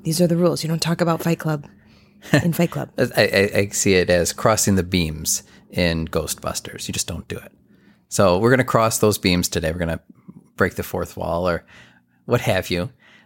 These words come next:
Speaker 2: uh, and actually talk about the show, because I think that, uh, it, as we tackle each of the different topics that we've prepared each week, uh, those are really valuable conversations. So today we want to take a step back,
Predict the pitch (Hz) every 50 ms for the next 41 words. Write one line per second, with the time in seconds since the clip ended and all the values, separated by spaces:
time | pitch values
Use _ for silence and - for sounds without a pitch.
0 | _ - - 101 95 - - 127 135 135 - - - 156 143 143 - 123 107 117
1 | - - 104 82 82 82 101 104 - 110 101 95 92 - - - - - - -
2 | - _ - - 104 - 131 131 120 113 - 107 104 98 95 92 - - - -
3 | - 107 98 87 82 76 - - - 117 113 - 127 120 107 - - 110 104 101
4 | 98 95 - _ - - _ _ _ - - 143 135 131 - 139 127 123 123 117
5 | - - 110 110 110 - - - - 101 98 98 92 92 - - 101 98 95 92
6 | 90 90 87 87 90 90 107 - 107 - - 101 101 - - - 95 85 - -
7 | 90 - - - 78 92 98 - - - - 95 87 87 85 82 - 90 87 -
8 | - 90 87 87 85 - - - - - - - _ - - 87 87 87 85 87
9 | 95 95 95 95 - 98 95 95 101 107 104 95 92 95 90 90 90 85 87 82
10 | - - 92 82 82 80 - - 85 85 - - - - 80 - - - - -
11 | - 101 92 87 85 - - - - - _ _ - - - _ - - 120 123
12 | 123 123 117 110 107 101 - - 113 - - 90 - - - - 156 - - -
13 | 87 78 76 85 104 - -